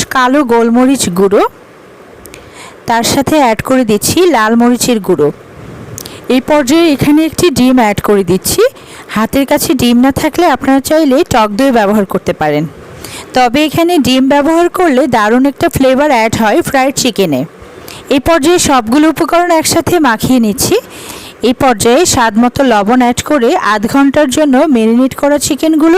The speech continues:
রেস্টে রেখে দেব। এই পর্যায়ে একটি মিক্সিং বোলে এক কাপ পরিমাণ ময়দার সাথে দিয়ে দিচ্ছি স্বাদ মতো লবণ এবং এক টেবিল চামচ পাপরিকা পাউডার। এর সাথে দিয়ে দিচ্ছি এক চা চামচ ধনে গুঁড়ো এবং জিরে গুঁড়ো। এবার কিছুটা ঠান্ডা পানি দিয়ে পারফেক্ট একটা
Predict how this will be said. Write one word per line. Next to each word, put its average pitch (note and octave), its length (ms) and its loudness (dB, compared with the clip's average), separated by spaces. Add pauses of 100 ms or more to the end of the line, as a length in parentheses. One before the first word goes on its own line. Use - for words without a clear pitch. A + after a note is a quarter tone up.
(120)
রেস্টে B3+ 380 0
রেখে G3 280 -4
দেব। D3+ 140 -2 (1200)
এই C4 120 -2
পর্যায়ে D#4 360 2
একটি E4+ 240 -2
মিক্সিং F4 340 0 (100)
বোলে D#4 220 2 (240)
এক A#3 140 -4
কাপ C#4+ 120 0 (100)
পরিমাণ D4+ 300 2 (100)
ময়দার A3 420 2
সাথে D4 240 -2 (140)
দিয়ে A#3 200 2
দিচ্ছি B3+ 220 -2 (120)
স্বাদ A3 180 -2 (100)
মতো A#3+ 160 0 (120)
লবণ G#3 280 2 (100)
এবং D#4 120 0 (100)
এক G#3+ 140 -4
টেবিল C4 260 0
চামচ D4 220 0 (120)
পাপরিকা G#3+ 460 -2
পাউডার। F3 320 0 (180)
এর C4 140 0
সাথে C#4+ 180 -2 (100)
দিয়ে A3 200 2
দিচ্ছি G#3 240 -2 (140)
এক G#3 140 -2
চা A3+ 140 -2
চামচ B3 240 0 (100)
ধনে A3 260 0
গুঁড়ো C4 160 2 (100)
এবং C4+ 100 0 (120)
জিরে A3+ 280 2
গুঁড়ো। C#3 200 0 (640)
এবার D4 240 2
কিছুটা D#4+ 320 -2 (100)
ঠান্ডা B3 360 2
পানি C#4+ 180 2 (100)
দিয়ে D4 140 2 (120)
পারফেক্ট C#4+ 440 -2 (100)
একটা D#4+ 180 0